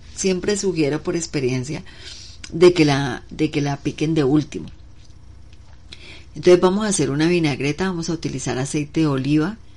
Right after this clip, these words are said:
le vamos a aplicar tomillo, un depurativo al sistema respiratorio, le vamos a aplicar sal marina.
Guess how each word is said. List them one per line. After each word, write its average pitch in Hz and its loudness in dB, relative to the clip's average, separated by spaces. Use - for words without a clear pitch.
le 196 8
vamos 165 6
a 190 6
aplicar 160 0
tomillo, 175 4
un 175 4
depurativo 165 4
al 143 -2
sistema 139 0
respiratorio, 170 2
le 180 6
vamos 151 4
a 180 2
aplicar 156 -2
sal 139 -2
marina. 165 4